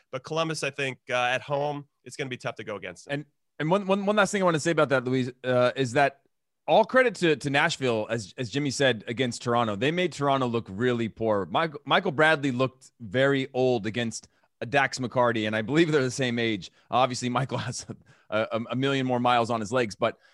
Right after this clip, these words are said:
Speaker 2: yeah, I, I, I think they, they ju-, they, just like New England, took it to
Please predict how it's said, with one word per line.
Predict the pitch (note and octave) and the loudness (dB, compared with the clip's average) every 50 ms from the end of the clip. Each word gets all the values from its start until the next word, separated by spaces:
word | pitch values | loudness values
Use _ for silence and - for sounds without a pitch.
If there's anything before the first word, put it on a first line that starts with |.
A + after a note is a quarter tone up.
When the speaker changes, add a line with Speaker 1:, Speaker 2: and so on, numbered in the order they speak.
| _ _ _ | _ _ _
Speaker 2:
yeah, | - D3+ F3+ D#3+ | 2 4 4 4
I, | C3 B2+ C#3 C#3+ C#3 C3 C3+ | 4 4 2 2 2 2 0
I, | C3+ A#2 | 0 0
I | C3+ C#3 | 0 -2
think | C3 - D#3+ D#3 C3 - - | 0 0 -2 -4 -4 -6 -2
they, | C3+ D3 D3+ D3+ D3+ | 2 4 4 4 2
they | B2+ B2 C3+ C#3 D#3 D#3+ E3 - - B2+ A2 | 0 2 2 4 4 4 2 -2 -6 -12 -2
ju-, | - D3+ D3+ D3+ - - | 0 2 2 2 -2 -6
they, | C3 A#2+ C#3+ D#3 D#3 | -2 0 2 2 2
just | C#3 - D3+ D#3 D3+ - C#3+ | 2 2 2 2 2 0 0
like | C#3+ C#3 C#3 C3 - - | 2 2 2 0 -2 -6
New | - C3+ C3+ C3 | -6 -4 -2 0
England, | D3 F3 F#3+ D#3 C3 A2+ A2+ A#2 A2+ - _ _ _ _ _ | 0 0 0 0 0 -2 -2 -4 -6 -10 _ _ _ _ _
took | - - G#3 G#3 G3+ | -2 0 0 0 0
it | F#3 - - | -4 -4 -4
to | - - E3 D3 C3+ B2+ B2+ B2+ | 0 4 4 4 4 2 0 -2